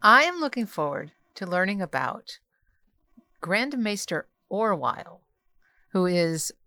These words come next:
he's one of the historians that Gildain's historic-, historical account of the Targaryens is based on. He was aligned with the Greens during the Dance of the Dragons, and,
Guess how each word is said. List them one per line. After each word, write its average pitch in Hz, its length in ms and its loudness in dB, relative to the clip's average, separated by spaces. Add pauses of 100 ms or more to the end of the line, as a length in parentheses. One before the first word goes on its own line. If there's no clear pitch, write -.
(560)
he's 320 320 0
one 311 140 8
of 240 180 8
the 202 480 2
historians 196 960 2
that 143 240 -4
Gildain's 170 960 -2 (140)
historic-, 185 540 2
historical 208 460 6
account 185 460 6
of 160 140 -2
the 160 60 -4
Targaryens 165 540 0
is - 140 -8
based - 360 -4
on. 143 320 -4
He - 260 -4
was 196 380 0
aligned 185 640 6
with 185 420 -2 (220)
the 170 100 -2
Greens 180 680 -6 (260)
during 170 200 0
the 156 60 -4
Dance 165 200 -2
of - 40 -20
the 160 80 -8
Dragons, 160 600 -2
and, 165 720 -4